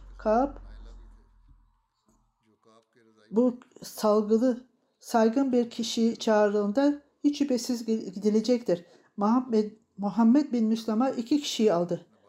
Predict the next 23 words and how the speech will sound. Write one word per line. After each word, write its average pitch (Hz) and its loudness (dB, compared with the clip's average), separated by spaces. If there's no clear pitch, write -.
yanına. 185 0
Kaab 226 0
geldiğinde 202 0
dedi, 214 -2
"Onun 220 6
başını 220 0
tutacağım, 214 -2
sakalayacağım 214 -2
ve 226 4
koklayacağım." 220 0
dedi. 185 -4
"Ben 226 2
onun, 233 2
e, 190 -8
başını 226 0
yakaladığımda 226 0
sen 269 2
de 247 4
gel 240 0
ve 233 2
onu 247 0
öldür." 214 2
dedi. 160 -6